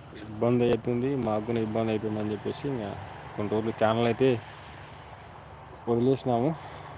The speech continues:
మళ్ళీ కొంచెం స్టార్ట్ చేయాలనే ఆలోచన అయితే ఉంది. ఈసారి కొంచెం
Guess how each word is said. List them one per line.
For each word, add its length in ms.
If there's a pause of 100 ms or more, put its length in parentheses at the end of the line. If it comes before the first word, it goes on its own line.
(140)
మళ్ళీ 280
కొంచెం 600 (140)
స్టార్ట్ 300
చేయాలనే 280
ఆలోచన 340
అయితే 220
ఉంది. 420
ఈసారి 320
కొంచెం 580